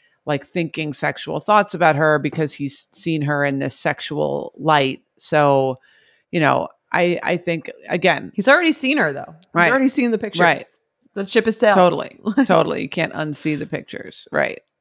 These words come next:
Speaker 1: Yeah, I agree. I think playing it out and being like, "Okay, so he, like, finds her attractive, or, you know, he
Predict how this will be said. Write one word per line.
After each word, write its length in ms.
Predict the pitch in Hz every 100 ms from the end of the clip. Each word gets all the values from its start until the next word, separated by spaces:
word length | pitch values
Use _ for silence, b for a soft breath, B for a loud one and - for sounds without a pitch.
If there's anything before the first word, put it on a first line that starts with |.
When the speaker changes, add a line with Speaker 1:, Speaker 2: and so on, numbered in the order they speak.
| _ b b b _
Speaker 1:
Yeah, 180 | 233 214
I 100 | 233
agree. 260 | 330 330
I 80 | 233
think 240 | 185 226 -
playing 260 | 240 240
it 40 | 240
out 120 | 240
and 60 | 185
being 140 | 180
like, 180 | 175 175
"Okay, 420 | 196 214 196 175
so 220 | 175 202 185
he, 180 | 202
like, 260 | 190 180 180
finds 400 | - 185 185 180
her 140 | 196
attractive, 720 | 170 165 165 160 - 156 143
or, 500 | 147 151 147 143 143 -
you 120 | 160
know, 160 | 151 147
he 240 | 156 147